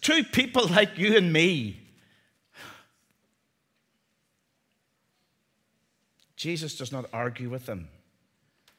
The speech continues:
He doesn't give up on them, but he teaches them. And I hope that as we sang, God opened up the eyes of your heart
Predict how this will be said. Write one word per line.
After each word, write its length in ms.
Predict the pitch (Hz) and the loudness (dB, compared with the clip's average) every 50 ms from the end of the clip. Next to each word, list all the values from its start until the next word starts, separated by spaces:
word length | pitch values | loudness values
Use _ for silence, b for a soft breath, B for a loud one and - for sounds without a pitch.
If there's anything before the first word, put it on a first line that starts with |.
| _ _ _ _ | _ _ _ _
He 100 | - 107 | -18 -10
doesn't 240 | 104 156 156 143 123 | -10 -8 -8 -6 -6
give 200 | 127 120 92 107 | -6 -6 -6 -6
up 180 | 107 107 - | -8 -8 -8
on 60 | 107 | -10
them, 180 | 101 92 87 90 | -10 -10 -12 -14
but 100 | - 110 | -14 -14
he 120 | 98 98 90 - _ _ | -14 -14 -16 -16 _ _
teaches 480 | - - - 135 131 - - 123 107 - | -16 -12 -12 -12 -12 -12 -12 -12 -12 -12
them. 320 | 107 107 98 92 92 95 90 - _ _ _ _ _ _ _ _ _ _ _ _ _ _ _ _ _ _ _ _ _ _ - | -12 -12 -12 -12 -14 -18 -20 -20 _ _ _ _ _ _ _ _ _ _ _ _ _ _ _ _ _ _ _ _ _ _ -12
And 120 | 131 123 | -8 -6
I 80 | 120 117 | -4 -4
hope 360 | 104 - 151 165 160 165 - - - b b b b b b b b b _ _ - | -4 -2 -2 -2 -2 -4 -10 -20 -20 b b b b b b b b b _ _ -10
that 120 | 120 117 | -8 -6
as 160 | 123 120 113 | -6 -6 -6
we 100 | 120 117 | -8 -10
sang, 580 | 110 - - 123 120 123 120 120 117 107 101 95 95 - _ _ _ _ _ _ _ | -10 -8 -6 -6 -4 -4 -6 -6 -8 -10 -12 -14 -16 -20 _ _ _ _ _ _ _
God 280 | - 127 131 131 127 120 | -10 -8 -6 -6 -6 -6
opened 400 | 117 120 120 117 120 117 107 101 - | -8 -10 -8 -10 -10 -10 -10 -10 -8
up 260 | 113 117 113 - - - | -10 -10 -10 -12 -18 -14
the 160 | 117 113 107 - | -14 -14 -12 -8
eyes 320 | 107 110 113 110 104 101 104 | -8 -8 -8 -8 -10 -12 -14
of 100 | 90 90 | -14 -14
your 160 | 92 92 90 | -14 -14 -14
heart 440 | 87 - - 98 95 101 107 - | -16 -16 -14 -12 -12 -12 -14 -20